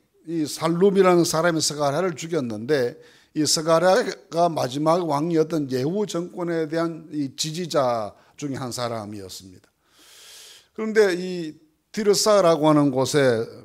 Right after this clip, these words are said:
뭐 이 디르사라고 하는 곳이 원래는 이 디르사라는 곳이 제일 처음 북왕국 이스라엘이 만들어졌을 때 수도였죠.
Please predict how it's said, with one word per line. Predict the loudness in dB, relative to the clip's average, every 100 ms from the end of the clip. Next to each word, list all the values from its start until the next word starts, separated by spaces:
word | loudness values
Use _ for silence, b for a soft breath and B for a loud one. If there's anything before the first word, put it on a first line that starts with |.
| _
뭐 | -10 -6 -4 -6 -8 -16 -20 _ _ _ _ _
이 | -6 -2 -2 -6 -6
디르사라고 | 0 2 4 6 6 6
하는 | 4 4
곳이 | 2 2
원래는 | 4 6 6 6 4 2 -2 B B B
이 | 4 4
디르사라는 | 4 2 4 4 6 6 4 2
곳이 | 0 0 0 -2 -4 b b b b b _ _ _ _
제일 | -10 -4 0 0 0
처음 | 0 0 -2 -6
북왕국 | -4 -4 -4 -6
이스라엘이 | -6 -4 -4 -4 -4
만들어졌을 | -8 -8 -6 -6 -4 -8 -8 -10
때 | -10
수도였죠. | -10 -8 -6 -4 -6 -6 -12 -18 -18